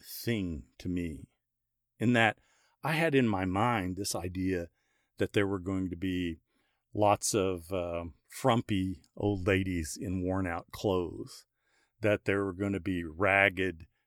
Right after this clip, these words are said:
vehicles, that it was gonna be bitterly cold. We were there probably in late August, early September,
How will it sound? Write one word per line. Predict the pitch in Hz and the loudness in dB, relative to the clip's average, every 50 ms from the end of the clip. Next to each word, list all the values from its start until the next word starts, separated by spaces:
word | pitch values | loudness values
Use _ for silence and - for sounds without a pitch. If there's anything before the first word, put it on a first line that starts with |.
| _ _ - | _ _ -20
vehicles, | - 90 95 98 101 95 87 - - 90 85 - - | -12 -8 -4 0 2 2 0 0 -2 -6 -6 -4 -2
that | 104 104 | -4 -4
it | - | -2
was | 101 95 - | -4 -6 -4
gonna | 113 110 95 | -2 -2 -2
be | 82 90 98 85 - _ _ _ _ _ _ | -2 -4 -6 -6 -8 _ _ _ _ _ _
bitterly | - 113 107 101 101 98 95 92 85 82 | 4 6 6 6 6 2 0 0 -2 -6
cold. | 80 - - - 101 95 92 87 76 76 87 98 - _ _ _ _ _ _ _ _ - | -8 -8 -4 0 2 2 2 2 0 -4 -8 -12 -16 _ _ _ _ _ _ _ _ 0
We | 240 285 | 4 4
were | 302 226 | 6 4
there | 135 123 135 135 139 135 | 4 4 6 6 6 4
probably | - - 131 127 117 104 113 101 92 104 104 104 98 101 101 98 - - | 2 2 2 2 2 2 0 -2 0 0 2 2 2 2 2 0 -2 -4
in | 120 101 95 | -4 -2 0
late | 98 101 104 117 - - | 2 2 2 2 2 4
August, | 95 101 107 110 113 135 131 131 - - - | 6 6 6 6 4 2 -2 -4 -6 -8 -8
early | - 101 110 113 107 - | -4 -2 0 0 0 0
September, | - - 98 - - - - 113 104 110 113 131 135 139 | -2 -4 -6 -6 -6 -4 -2 0 0 2 4 4 2 2